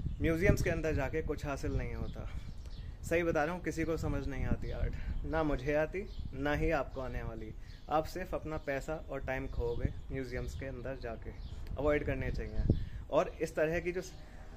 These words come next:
असली मज़ा क्या है Europe का, देखो इस तरह के beautiful facades वाले घर, ये है असली beauty Europe की। और इनको देखना बे-, एकदम free है, Free, एक भी पैसा नहीं लगता है इसका। इसको देखो भाई,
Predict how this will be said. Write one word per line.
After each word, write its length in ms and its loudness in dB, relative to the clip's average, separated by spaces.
असली 240 4
मज़ा 240 6
क्या 220 4
है 140 0
Europe 340 0
का, 100 -8
देखो 300 -4
इस 80 -8
तरह 180 2
के 140 -2
beautiful 480 0
facades 500 -6
वाले 220 -4
घर, 160 -10
ये 140 8
है 200 4
असली 280 -2
beauty 340 -2
Europe 380 -2
की। 100 -12
और 320 0
इनको 300 2
देखना 360 0
बे-, 180 0
एकदम 400 0
free 240 -4
है, 120 -8
Free, 220 -2
एक 160 0
भी 80 -6
पैसा 280 -6
नहीं 140 -8
लगता 280 -10
है 60 -8
इसका। 240 -10
इसको 300 -2
देखो 300 0
भाई, 220 -4